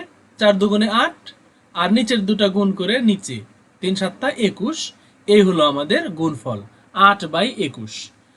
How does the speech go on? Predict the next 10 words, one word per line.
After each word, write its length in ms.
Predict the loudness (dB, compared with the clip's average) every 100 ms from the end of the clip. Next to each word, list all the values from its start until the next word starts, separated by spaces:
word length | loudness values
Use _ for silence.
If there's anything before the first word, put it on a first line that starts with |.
| _ -2
তোমাদের 320 | 2 2 2 2
কত 200 | 2 2
হয় 220 | 0 2 0
দেখো, 180 | 0 0
মিল 220 | 0 -2
হয় 200 | -2 -4
কিনা। 240 | -4 -10 -12 _ _ _ _ _ _ _ _ _
আচ্ছা, 220 | _ _ _
এখন 200 | -6 -2 0
দেখো, 260 | 0 -2